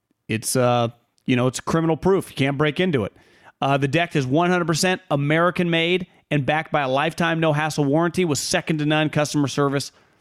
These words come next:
It's ready to answer all your questions. As they told us, no one's ever, you know,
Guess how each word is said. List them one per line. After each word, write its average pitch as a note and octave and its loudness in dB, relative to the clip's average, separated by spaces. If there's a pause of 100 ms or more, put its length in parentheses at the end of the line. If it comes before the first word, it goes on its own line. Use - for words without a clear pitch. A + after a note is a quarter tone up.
It's - -12
ready B2+ 0
to A2+ -2
answer A#2 -2
all A#2 2
your A2+ -2
questions. A2+ -4
As B2 -4
they C3 0
told C#3+ 0
us, - -4 (640)
no C3 0
one's B2+ 2
ever, A#2+ 0
you C3 -4
know, A2 -4